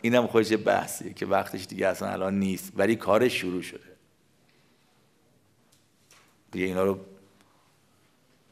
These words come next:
حاج احمد آقای پناهیان بیشتر بهش مسلط. نتیجه همه این حرفا یه چیز می‌شه و السلام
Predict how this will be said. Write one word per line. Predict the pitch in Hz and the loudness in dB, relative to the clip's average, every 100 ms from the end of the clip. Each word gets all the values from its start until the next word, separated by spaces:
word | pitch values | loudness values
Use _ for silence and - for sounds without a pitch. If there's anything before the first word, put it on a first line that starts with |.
| _ _ - | _ _ -10
حاج | 92 92 | -6 -4
احمد | 90 82 | -4 -2
آقای | 87 | -2
پناهیان | 87 95 85 87 90 - | -2 -4 -4 -4 -6 -8
بیشتر | 85 - 87 | -6 -2 -2
بهش | 82 - | -2 -10
مسلط. | - - - - - - _ _ _ _ _ _ _ _ _ _ _ 117 | -16 -18 -20 -20 -20 -20 _ _ _ _ _ _ _ _ _ _ _ 0
نتیجه | 123 120 113 131 113 | 2 0 0 2 2
همه | - 117 127 | -2 -2 0
این | 127 110 110 104 | 0 0 0 -4
حرفا | 98 98 92 117 131 | -4 -6 -2 0 2
یه | 123 | 2
چیز | - 98 | -2 -8
می‌شه | 101 101 | -6 -4
و | 98 | -2
السلام | 95 98 95 101 110 | -2 -6 -6 -6 -8